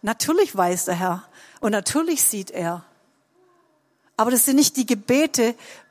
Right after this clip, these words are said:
die Bitten, die zu Jesus kommen sollen, sondern er fragt, "Was soll ich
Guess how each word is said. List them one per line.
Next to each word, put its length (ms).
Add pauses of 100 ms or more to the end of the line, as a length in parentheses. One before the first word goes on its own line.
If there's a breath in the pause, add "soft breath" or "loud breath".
die 100
Bitten, 580
die 160
zu 140
Jesus 460
kommen 320
sollen, 320
sondern 300
er 120
fragt, 560 (280 loud breath)
"Was 420 (240 loud breath)
soll 340
ich 220